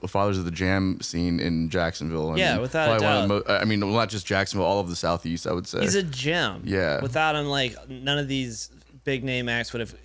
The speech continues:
Speaker 2: even touched Florida. Like, it's in the middle of, like, no tour. But
Speaker 1: Yeah.
Speaker 2: they all flock down to Swanee, and it's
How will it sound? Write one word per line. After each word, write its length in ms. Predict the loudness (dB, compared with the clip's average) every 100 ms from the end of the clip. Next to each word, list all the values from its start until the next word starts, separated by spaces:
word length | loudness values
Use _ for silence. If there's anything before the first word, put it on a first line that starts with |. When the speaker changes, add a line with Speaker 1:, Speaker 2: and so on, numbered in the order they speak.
| -12
Speaker 2:
even 220 | -10 -10
touched 560 | -10 -4 -4 -4 -10 -12 -18 -20
Florida. 640 | -20 -6 -2 -2 -4 -8 -12 -14 -14 -20 _
Like, 160 | -2 -2 -8
it's 340 | -6 -6 -8
in 120 | -4 -2
the 60 |
middle 360 | 0 0 2 0
of, 160 | -2 -6
like, 240 | -4 -4 -6 -16 -16
no 440 | -8 -2 0 2 0
tour. 460 | -2 -6 -6 -8 -14 -4
But 40 | 0
Speaker 1:
Yeah. 220 | 2 2
Speaker 2:
they 160 | 2 2
all 400 | 2 4 2 0
flock 360 | -2 -2 0
down 260 | -2 -2 -2
to 220 | -4 -4
Swanee, 600 | -6 -6 -4 -2 -2 -4 -8
and 320 | -12 -12 -12
it's 280 | -14 -14